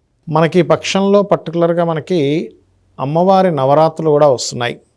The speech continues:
అయితే ఈ అమ్మవారి నవరాత్రుల్లో మనకందరికీ ఒక్కొక్కరికి ఒక్కొక్క సమస్య ఉంటుంది. ఎవరైతే లలితా సహస్రనామాల్లో ఉన్నటువంటి నామాలలో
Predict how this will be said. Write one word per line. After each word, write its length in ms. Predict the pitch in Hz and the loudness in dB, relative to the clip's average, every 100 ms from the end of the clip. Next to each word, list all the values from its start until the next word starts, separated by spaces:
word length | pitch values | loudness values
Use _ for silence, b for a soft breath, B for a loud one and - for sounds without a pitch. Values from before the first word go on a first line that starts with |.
| _ | _
అయితే 360 | 160 165 214 180 | -6 2 2 4
ఈ 60 | 160 | 4
అమ్మవారి 580 | 143 170 190 202 196 | 2 0 4 6 4
నవరాత్రుల్లో 920 | 160 143 151 165 160 151 143 135 143 - _ _ _ _ _ - | 2 0 2 2 0 -2 2 4 2 0 _ _ _ _ _ -4
మనకందరికీ 640 | 160 160 156 160 175 180 | -2 0 0 0 0 2
ఒక్కొక్కరికి 640 | 190 151 202 196 226 220 214 | 2 2 0 -2 0 0 0
ఒక్కొక్క 540 | 185 175 _ - 170 | -6 -8 _ -4 -4
సమస్య 540 | - - 160 165 - 190 | -2 -4 -2 -2 -2 -2
ఉంటుంది. 500 | 165 127 120 117 - _ _ _ _ _ _ _ _ | -2 -4 -8 -12 -14 _ _ _ _ _ _ _ _
ఎవరైతే 500 | 135 147 180 185 202 | 2 6 6 6 4
లలితా 480 | 180 151 160 190 202 | 4 4 4 4 4
సహస్రనామాల్లో 1080 | 170 196 170 165 180 165 160 160 156 156 151 | 4 2 0 -2 -4 0 0 2 0 0 -2
ఉన్నటువంటి 380 | 151 139 139 127 | -4 -6 -6 -6
నామాలలో 800 | 123 123 127 131 127 120 147 | -4 -4 -4 -4 -2 0 0